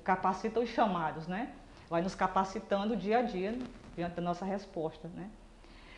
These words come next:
E eu sei que eu senti muita inquietação. Só que aí, pra completar ainda mais a obra, eu comecei a ler Santa Teresinha, né? Aí,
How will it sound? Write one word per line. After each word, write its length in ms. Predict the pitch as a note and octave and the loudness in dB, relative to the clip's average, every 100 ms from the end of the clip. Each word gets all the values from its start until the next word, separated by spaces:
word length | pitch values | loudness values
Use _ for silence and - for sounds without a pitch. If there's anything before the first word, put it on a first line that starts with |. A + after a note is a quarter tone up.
| - | -4
E 60 | A#3 | 8
eu 100 | B3+ | 8
sei 220 | B3 B3 | 8 6
que 80 | C4 | 6
eu 80 | C4 | 4
senti 340 | C4 B3 B3 | 4 0 2
muita 320 | G#3+ A3 A3+ | 4 4 4
inquietação. 680 | B3 B3 A#3+ B3 A#3+ F#3 E3 - - - - - - - - - - - - | 2 0 0 -2 -2 -4 -6 -8 -16 -18 -20 -20 -20 -20 -20 -20 -20 -20 -18
Só 340 | - C4 C4+ C#4+ | -6 4 6 6
que 160 | C#4 | 6
aí, 420 | A3+ G#3 B3 G#3+ - - - | 8 8 6 0 -8 -16 4
pra 140 | G#3+ A3 | 8 8
completar 640 | - C4+ C4+ A3+ A3 F3+ | 6 4 10 8 10 6
ainda 220 | F#3 F#3 | 8 6
mais 280 | F3 F3 E3+ | 4 6 6
a 100 | E3+ | 8
obra, 300 | F3 G#3 G3+ | 10 8 6
eu 40 | G3+ | 2
comecei 500 | G#3 G#3 G#3 G#3+ G3+ | 2 2 2 4 8
a 80 | |
ler 520 | G3 F#3+ G3 G3+ D#3+ - - - | 8 8 6 4 -2 -12 -18 -18
Santa 380 | - A#3+ B3+ C#4 | 2 6 6 6
Teresinha, 580 | C4+ C4+ C4 F#3+ D#3 D#3 D#3+ | 4 4 2 0 -2 -4 -6
né? 300 | F#3 A3+ G#3+ | -6 -6 -4
Aí, 320 | G3+ G#3+ B3+ | 2 4 4